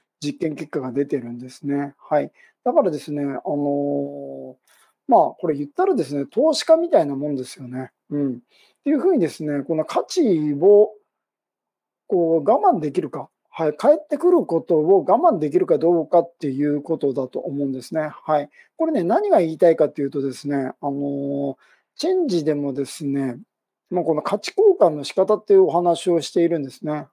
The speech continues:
はい。でね、これ、あの、物質的にもね、精神的にもですね、この価値が返ってくるのにはですね、結局、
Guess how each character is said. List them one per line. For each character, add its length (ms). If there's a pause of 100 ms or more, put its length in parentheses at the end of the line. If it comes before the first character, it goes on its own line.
は 180
い。 40 (360)
で 80
ね、 140
こ 140
れ、 160 (280)
あ 40
の、 280
物 260
質 600
的 300
に 140
も 140
ね、 200
精 300
神 360
的 280
に 100
も 160
で 80
す 160
ね、 200 (440)
こ 140
の 160
価 180
値 540
が 400
返 220
っ 20
て 280
く 200
る 200 (120)
の 180
に 140
は 120
で 120
す 120
ね、 120
結 160
局、 340